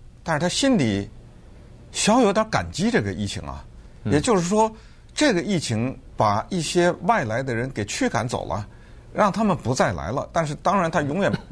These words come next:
Speaker 1: 不会说出这句话来，因为疫情毕竟对他也有害嘛，对不对？可是呢，确实是产生了这种心理。还有一种复杂心理，这是所有的人都知道的，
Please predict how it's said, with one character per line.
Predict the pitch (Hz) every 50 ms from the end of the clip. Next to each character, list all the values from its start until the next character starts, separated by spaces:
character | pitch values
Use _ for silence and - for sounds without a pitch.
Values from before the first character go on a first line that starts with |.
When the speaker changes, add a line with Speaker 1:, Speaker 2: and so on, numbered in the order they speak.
| - -
Speaker 1:
不 | - 151
会 | 175 185 127
说 | - - 180
出 | 175 170 160
这 | 165 147
句 | 123 127
话 | 131 147 139 104
来， | 76 76 107
因 | 127
为 | 135 139 143 139 139 - - - - - - - - - - - - - - 143
疫 | 143 156 170 151
情 | 117 - 123 127
毕 | - 147 127
竟 | 131 127
对 | 113 - 123
他 | 101 - - 175 180 -
也 | - 110 123
有 | 113 87 78 67 -
害 | - - 135 95
嘛， | 73 64 - -
对 | - 120
不 | 120
对？ | 98 113 101 - - - - - -
可 | - - 120
是 | 113 160 160
呢， | 135 131 135
确 | - - - 202 127
实 | 104 - 123 131
是 | - 175 135 101 - - - - - - - -
产 | - - 104 82
生 | - 113 107
了 | 104 113
这 | 110 113 90
种 | 76 80
心 | - - 101 90
理。 | 78 67 62 - - - - - - - - - - - -
还 | - 156 190
有 | 214 185 147
一 | 135
种 | 117 107 101
复 | - 113
杂 | 110 87 90
心 | 101 - 98
理， | 90 80
这 | - 113
是 | 104 92 98
所 | - - 139 165 214
有 | 170 110
的 | 87 78
人 | 80 85 90
都 | 98 98 87
知 | - 107 87
道 | 82 76 67
的， | - -